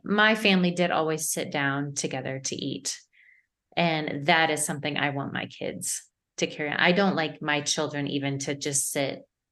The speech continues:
at the table alone eating, if, even if it's, they're having their afternoon snack and they're about to come in the door. So it's, might get loud. <laughs> Um, eating together. That is the thing.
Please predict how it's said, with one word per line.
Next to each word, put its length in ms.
at 140
the 60
table 440
alone 720
eating, 480
if, 180
even 320
if 160
it's, 180
they're 140
having 260
their 120
afternoon 440
snack 460
and 120
they're 100
about 240
to 100
come 180
in 100
the 80
door. 440
So 180
it's, 240
might 220
get 160
loud. 340
<laughs> 880
Um, 580
eating 680
together. 680
That 160
is 200
the 100
thing. 320